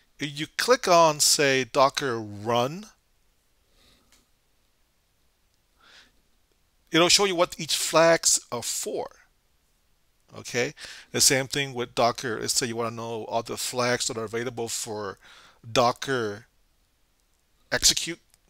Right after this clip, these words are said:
command. Okay, those are all the flags available for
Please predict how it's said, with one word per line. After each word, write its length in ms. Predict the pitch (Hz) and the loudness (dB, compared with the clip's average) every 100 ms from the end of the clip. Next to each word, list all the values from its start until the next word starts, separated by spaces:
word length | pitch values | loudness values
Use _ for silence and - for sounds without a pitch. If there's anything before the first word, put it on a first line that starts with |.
| - | -10
command. 400 | 160 156 185 196 _ _ _ _ _ _ _ _ _ _ _ _ _ _ _ _ 113 | -2 0 0 -4 _ _ _ _ _ _ _ _ _ _ _ _ _ _ _ _ -12
Okay, 360 | - 131 175 - _ _ _ _ _ _ | -4 -4 -4 -10 _ _ _ _ _ _
those 300 | 120 120 139 | -2 -2 0
are 60 | 131 | 0
all 160 | 120 123 | 0 -2
the 120 | 120 | -4
flags 560 | - 131 110 87 - | 0 2 2 0 -2
available 480 | - 113 113 104 104 | -4 -4 -6 -6 -8
for 380 | - - 98 98 | -8 -10 -12 -14